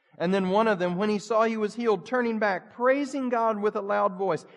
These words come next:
and fell on his voice at Jesus' feet, giving thanks, saying, giving thanks. Now he was a Samaritan.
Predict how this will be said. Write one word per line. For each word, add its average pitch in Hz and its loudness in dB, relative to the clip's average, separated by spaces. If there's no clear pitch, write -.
and 196 -2
fell 254 4
on 294 6
his 294 -4
voice 202 0
at 170 -8
Jesus' 196 -6
feet, 156 -10
giving 208 0
thanks, 190 -4
saying, 143 -4
giving 202 -2
thanks. 151 -6
Now 143 -2
he 202 -8
was 160 -8
a 160 -10
Samaritan. 147 -10